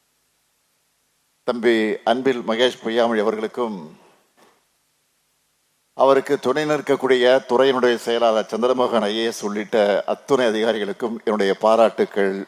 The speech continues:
வாழ்த்துக்கள். எப்பவும் மாணவர்களுக்கு தான் ஆசிரியர்கள் பாடம் எடுப்பாங்க. ஆனா,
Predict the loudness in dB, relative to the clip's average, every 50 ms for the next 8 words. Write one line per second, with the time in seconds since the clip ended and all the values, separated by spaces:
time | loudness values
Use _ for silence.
0 | _ _ 0 0 0 0 -4 -8 -10 -10 -12 -14 -14 _ _ -20 _ _ _ _
1 | -20 _ -20 -20 -20 -20 -20 -20 -20 -20 -20 -20 -20 _ -20 -20 -20 -20 -20 -20
2 | -20 -20 -20 -20 -20 -20 -20 -20 -20 -20 -20 -20 -20 -20 -20 -20 -20 -20 -20 _
3 | -20 -20 -20 _ _ _ _ _ _ _ _ _ _ _ _ _ _ _ _ _
4 | _ _ _ _ _ _ _ _ _ _ _ _ _ _ _ _ _ _ _ _
5 | -4 -4 0 4 4 4 6 6 4 2 0 -2 -4 -8 -14 -18 -20 -20 -20 -20
6 | _ _ _ _ _ _ _ _ _ _ _ _ _ _ _ _ _ _ _ _
7 | _ _ _ _ _ _ 0 4 4 6 6 6 4 4 4 4 2 2 0 0
8 | 2 4 6 6 6 6 4 2 0 0 0 0 0 -2 -2 -2 -2 -2 -4 -2
9 | 0 2 2 2 2 0 -2 -2 2 2 2 2 2 0 -4 -6 -6 -10 -20 -20
10 | _ _ _ _ _ _ _ _ _ _ _ _ _ _ _ _ _ _ _ _
11 | _ _ _ _ _ _ _ _ _ _ _ _ _ _ _ _ _ 2 4 6
12 | 6